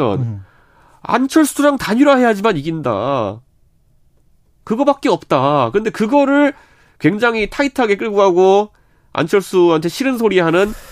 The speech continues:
Speaker 2: "저 할아버지는 당을 망치려고 하는 사람이다." 그 논리밖에 없었어요.
Speaker 1: 지금 이 분밖에 안 남아서.
Speaker 2: 네.
Speaker 1: 앞으로 계획에 창당도 있습니까?
Speaker 2: 없죠.
Speaker 1: 없습니까?
Speaker 2: 네.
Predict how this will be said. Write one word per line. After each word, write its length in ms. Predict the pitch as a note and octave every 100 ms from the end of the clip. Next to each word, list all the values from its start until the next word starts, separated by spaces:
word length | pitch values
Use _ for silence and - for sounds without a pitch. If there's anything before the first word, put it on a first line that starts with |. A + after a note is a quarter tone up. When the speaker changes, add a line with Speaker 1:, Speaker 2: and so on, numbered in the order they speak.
| - - -
Speaker 2:
"저 340 | F3 A3 A3+
할아버지는 760 | G#3 A#3+ A3 G#3 F#3 G3 A3 -
당을 260 | D#3+ G#3+
망치려고 420 | E3 G3 - C4 A#3+
하는 120 | G#3+
사람이다." 800 | F#3 E3+ D3 B2 A#2 C#3 A2+ A2+ - _ _ _ _ _ _
그 80 | -
논리밖에 400 | C#4+ D4 C#4+ F#4+
없었어요. 720 | E3 E3+ - A2+ A2 B2+ A2 - _ _
Speaker 1:
지금 180 | - C#3+
이 120 | D3
분밖에 360 | F3+ F3 D#3+ D3+
안 120 | A#2
남아서. 380 | A2+ A2 G2+ C#3
Speaker 2:
네. 260 | G2+ G2 A2 _ - -
Speaker 1:
앞으로 460 | - C3+ - C4+ B3
계획에 920 | - C#3+ E3+ E3 D#3 C#3+ F3+ F3+ D#3 -
창당도 1040 | - B3 C#4 B3 G#3+ G3 F3 D#3+ D3 G3+
있습니까? 560 | - - C3 A#2 D3 F#3 _ _
Speaker 2:
없죠. 540 | - - - - - B2+ _ _ _ _
Speaker 1:
없습니까? 560 | C3+ C3 D#3+ B2 - D3
Speaker 2:
네. 200 | G#2+ G#2